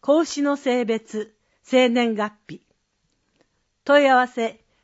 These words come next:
農林畜産課、電話五一の六七四五。田代、牧野畜産農業協同組合。電話七二の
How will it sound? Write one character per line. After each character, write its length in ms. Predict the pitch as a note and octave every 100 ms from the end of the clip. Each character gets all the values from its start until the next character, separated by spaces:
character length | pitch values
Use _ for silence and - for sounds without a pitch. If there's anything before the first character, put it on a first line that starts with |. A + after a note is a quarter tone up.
| -
農 240 | C#4+ D#4
林 240 | D4 D4 C#4
畜 160 | -
産 300 | - C4 B3
課、 280 | A#3+ A3 A3 _
電 300 | - B3 B3
話 240 | A#3 A3+ - _ _
五 280 | C4+ D#4 D#4+
一 260 | D4 A3
の 240 | G3 F#3+ -
六 220 | A3+ A#3 D4+
七 300 | D4 C4+ F#3
四 320 | F3+ G#3+ G#3
五。 300 | G3 D3+ C#3 _ _ _ _ _ _ _ _ _ _ _ _ _ _ _ _ _ _ _ _ _
田 140 | - D#4+
代、 400 | - B3+ G#3+ G#3 _ _ _
牧 240 | B3+ D4
野 180 | E4 D#4
畜 200 | D#4+ -
産 340 | - D4 D4 C#4
農 220 | C4+ C4+
業 260 | C4 C4
協 240 | C4 C4 B3+
同 180 | B3 A#3+
組 300 | B3+ A3 F3+
合。 140 | D3 - _ _ _ _ _ _ _ _ _ _
電 300 | - C#4+ D#4
話 340 | C#4+ C4+ C4+ - _ _ _ _ _
七 340 | A#3+ C#4+ D#4+
二 320 | D#4+ D#4 D4 A3+
の 260 | G#3 F#3+